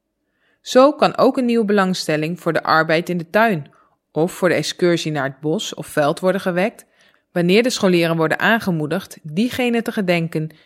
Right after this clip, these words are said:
die van al dat schoon zijn verstoken, om met hen het mooie van de natuur te delen.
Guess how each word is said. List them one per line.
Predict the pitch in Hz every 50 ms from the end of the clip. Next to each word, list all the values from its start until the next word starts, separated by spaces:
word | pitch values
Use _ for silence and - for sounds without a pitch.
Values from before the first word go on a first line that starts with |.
| _ _ _
die | - 170 180
van | - 165 151 -
al | - - 180 220
dat | 240 262 262 -
schoon | - - 190 180 185
zijn | - - 170 170 165
verstoken, | - 165 - - - 214 - 170 - 156 151 147 147 - _ _ _ _ _ _
om | - 180 170
met | 165 156 143 -
hen | 135 160 180 214 254 262
het | 220 185 160 - -
mooie | 156 165 175 196 220 220 226 226
van | - - 156
de | 151 147
natuur | 143 135 123 - - - 196 208 196
te | - 180
delen. | 160 170 165 160 160 151 147 147 -